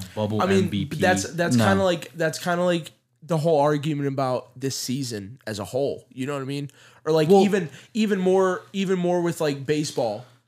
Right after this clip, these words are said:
Speaker 3: Let,
Speaker 2: than,
Speaker 3: let me
Speaker 2: than, than basketball, because baseball season was literally cut in half. You know what I mean?
Speaker 1: Yeah.
Speaker 2: It's, it's kinda like that where, like, say the Yankees were to win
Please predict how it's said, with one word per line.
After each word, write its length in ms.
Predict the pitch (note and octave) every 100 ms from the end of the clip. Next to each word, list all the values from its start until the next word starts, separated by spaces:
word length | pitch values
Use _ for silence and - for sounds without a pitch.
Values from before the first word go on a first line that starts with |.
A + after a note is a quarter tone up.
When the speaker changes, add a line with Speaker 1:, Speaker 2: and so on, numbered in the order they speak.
| _
Speaker 3:
Let, 200 | D3 C#3
Speaker 2:
than, 60 | C#3
Speaker 3:
let 180 | C3+
me 60 | D3+
Speaker 2:
than, 280 | D#3 D3+ B2+
than 160 | D3+ D3
basketball, 460 | D3 D3 E3+ E3
because 280 | D3+ D3 C#3
baseball 460 | B2+ C#3+ C#3 C#3+ B2+
season 400 | - D3 C3+ C3
was 200 | B2 A#2+
literally 300 | B2 A#2 G#2+
cut 220 | - F2
in 60 |
half. 480 | F#2 G2+ D2 G#2 - _ _ _
You 120 | C3+
know 60 | D3
what 60 | C3
I 40 |
mean? 280 | C3+ C3+ C#3
Speaker 1:
Yeah. 240 | C3 A2+ -
Speaker 2:
It's, 200 | D3+ C#3+ -
it's 160 | E3 -
kinda 240 | F3+ E3+
like 180 | F#3 D#3+
that 300 | D#3 D#3+ D#3+
where, 160 | D3+ D3
like, 360 | B2+ B2 - - _ _
say 680 | - - F3+ F3 F3 E3+ E3 - _ _ _ _ _ _ _
the 120 | D#3
Yankees 840 | D#3+ D3+ D3+ - A2+ E2+ - - - _ _ _
were 260 | C3+ C3+ B2
to 160 | -
win 520 | C3+ C3+ C#3 B2 A#2